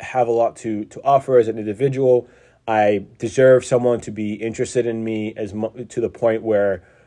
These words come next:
you know, I, I feel like I should be going and I shouldn't be nervous and, and shouldn't be uncomfortable.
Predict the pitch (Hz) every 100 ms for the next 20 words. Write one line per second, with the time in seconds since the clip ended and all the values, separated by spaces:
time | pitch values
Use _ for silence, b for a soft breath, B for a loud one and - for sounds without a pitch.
0 | b 123 104 101 104 107 95 - 156 139
1 | 123 113 101 135 120 113 123 120 117 113
2 | 104 95 90 - 117 110 110 110 107 104
3 | - 101 95 98 90 120 - 107 104 95
4 | 92 110 107 104 104 101